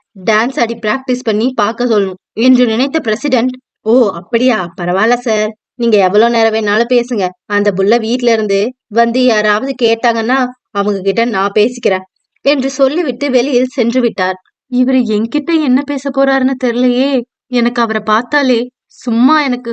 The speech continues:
ஹாய் சொல்ல கூட வரமாட்டேங்குது. இதுல நான் இவர்கிட்ட என்ன பேசுறது? ஐயோ கடவுளே, ஒரே tension of இந்தியாவா இருக்கே. இத்தனை நாளா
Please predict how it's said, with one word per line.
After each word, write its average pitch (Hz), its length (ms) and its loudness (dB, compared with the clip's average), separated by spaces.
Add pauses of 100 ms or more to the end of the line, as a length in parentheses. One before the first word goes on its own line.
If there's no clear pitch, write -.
(100)
ஹாய் 214 220 2
சொல்ல 285 300 -2
கூட 247 240 -2
வரமாட்டேங்குது. 233 600 -2 (360)
இதுல 226 240 0
நான் 214 180 0
இவர்கிட்ட 208 520 -2
என்ன 233 320 0
பேசுறது? 220 480 0 (420)
ஐயோ 196 320 -2
கடவுளே, 214 520 -2
ஒரே 220 340 0 (100)
tension 226 340 0
of 262 220 0
இந்தியாவா 240 460 0
இருக்கே. 254 380 0 (400)
இத்தனை 233 280 0
நாளா 233 340 0